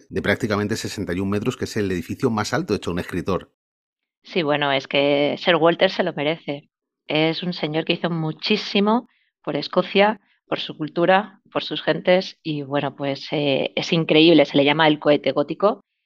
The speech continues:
Speaker 2: Se puede acceder dentro de, de este cohete <laughs> gótico, podéis acceder dentro, hay que pagar una entrada,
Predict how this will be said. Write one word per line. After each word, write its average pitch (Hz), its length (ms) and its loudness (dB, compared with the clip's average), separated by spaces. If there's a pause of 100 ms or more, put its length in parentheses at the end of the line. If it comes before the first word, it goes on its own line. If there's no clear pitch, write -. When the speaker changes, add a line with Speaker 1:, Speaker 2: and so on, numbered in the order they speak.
(140)
Speaker 2:
Se - 160 -4
puede 175 220 6
acceder 180 760 4
dentro 156 460 -6
de, 143 540 0 (140)
de 156 120 -6
este 156 240 -4
cohete 151 340 2
<laughs> - 120 -6
gótico, 185 320 -2
podéis 160 260 0
acceder 156 420 0
dentro, 170 480 0 (440)
hay 170 100 2
que 160 100 0
pagar 151 300 4
una 147 140 -2
entrada, 175 560 2